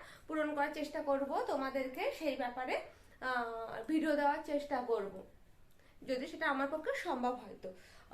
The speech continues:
তো আমি, আহ, কিন্তু কোনো রকম চি-, মানে আয়না ছাড়া আর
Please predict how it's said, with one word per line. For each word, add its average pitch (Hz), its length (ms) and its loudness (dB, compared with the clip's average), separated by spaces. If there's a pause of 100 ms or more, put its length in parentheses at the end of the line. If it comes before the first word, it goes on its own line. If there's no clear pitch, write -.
(120)
তো 277 80 4
আমি, 311 580 4
আহ, 254 400 4
কিন্তু 311 260 0
কোনো 294 320 4
রকম 320 460 4
চি-, 269 300 0
মানে 233 280 0
আয়না 339 560 6
ছাড়া 285 340 4
আর 262 120 0